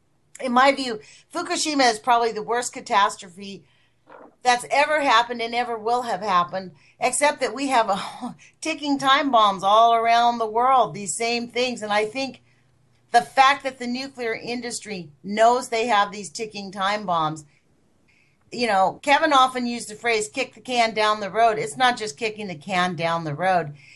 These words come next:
They are com-, they are in complete denial that there is a huge problem. They, they cannot acknowledge even a half an ounce of responsibility, because if they did, then they'd have to acknowledge everything else. It's like a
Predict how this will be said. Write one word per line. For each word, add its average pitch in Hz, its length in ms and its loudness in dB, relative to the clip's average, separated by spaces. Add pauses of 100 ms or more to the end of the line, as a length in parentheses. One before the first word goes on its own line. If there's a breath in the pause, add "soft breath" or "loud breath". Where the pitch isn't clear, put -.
They 233 160 6
are 214 140 8
com-, 214 240 -8 (140)
they 240 180 2
are 226 180 6
in 202 120 -4
complete 233 760 -10 (460)
denial 190 920 -2 (640)
that 214 200 -2
there 233 200 4
is 214 140 -2
a 190 100 -6
huge 220 460 -8
problem. 220 420 2
They, 220 140 -2
they 247 320 -4
cannot 302 500 2
acknowledge 254 540 2
even 220 240 -8
a 196 80 -6
half 240 400 0
an 233 140 -6
ounce 240 280 -2
of 208 120 -14
responsibility, 208 1200 -4 (200 loud breath)
because 214 340 -2
if 214 160 -2
they 214 200 2
did, 240 420 0 (280 loud breath)
then 240 180 4
they'd 240 160 2
have 226 240 4
to 226 100 -8
acknowledge 214 560 0 (180)
everything 208 680 0
else. 196 260 0
It's 151 160 -6
like 196 180 -4
a 160 220 -2